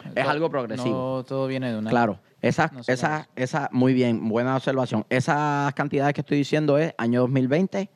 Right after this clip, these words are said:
Speaker 1: a año dos mil veinticuatro, que son cinco años. Eh, las reservas hoy se van a estar ganando sesenta y tres mil dólares. Ese es el ma-, el máximo ahora. Pero para el final de, del convenio del dos mil veinticuatro pueden estar ganándose hasta ochenta y cinco mil dólares.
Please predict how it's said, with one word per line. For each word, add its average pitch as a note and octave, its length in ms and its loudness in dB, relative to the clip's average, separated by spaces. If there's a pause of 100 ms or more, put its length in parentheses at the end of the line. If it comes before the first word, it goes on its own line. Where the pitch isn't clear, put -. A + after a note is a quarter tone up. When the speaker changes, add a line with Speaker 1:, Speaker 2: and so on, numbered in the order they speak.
Speaker 1:
a A2 160 0
año B2 220 2
dos A#2+ 100 2
mil A2+ 160 0
veinticuatro, A#2 520 -4 (240)
que - 60 -8
son - 160 -2
cinco G#2 380 -2
años. F2 240 -10 (580)
Eh, A2 220 2
las B2 200 4
reservas C#3 640 0 (160)
hoy E3+ 420 4 (360)
se - 160 -2
van A#2+ 120 2
a C3 40 0
estar C#3+ 200 0
ganando D3 360 2
sesenta A#2+ 400 -4
y - 40 -2
tres A2+ 160 -2
mil B2 220 2
dólares. C3+ 380 2
Ese A#2 160 -6
es C3 60 0
el C3+ 80 0
ma-, C#3 260 -2
el A#2+ 160 0
máximo C3+ 440 -2
ahora. A2 400 0 (460)
Pero A#2+ 240 2
para A2+ 160 -2
el A2+ 60 -2
final A#2+ 340 0
de, D3 680 0
del C#3+ 160 0
convenio C3 380 2
del A2+ 80 2
dos G#2 140 -2
mil A#2 160 -2
veinticuatro D3+ 520 -2
pueden A2+ 240 -2
estar C3 220 -2
ganándose C3+ 680 -2
hasta D#3+ 420 0
ochenta B2 340 0
y - 20 -8
cinco A2 320 -4
mil A2 180 0
dólares. F#2 360 -6